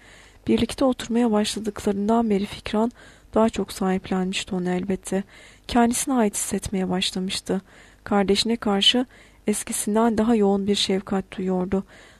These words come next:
Tabii karakterleri ayrıydı. Fikran ne kadar korkusuz ve gözü karaysa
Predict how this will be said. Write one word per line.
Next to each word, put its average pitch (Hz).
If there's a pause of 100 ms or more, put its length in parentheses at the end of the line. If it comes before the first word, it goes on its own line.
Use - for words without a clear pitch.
(200)
Tabii 233
karakterleri 226
ayrıydı. 190 (320)
Fikran 214
ne 254
kadar 208
korkusuz 214
ve 202
gözü 196
karaysa 214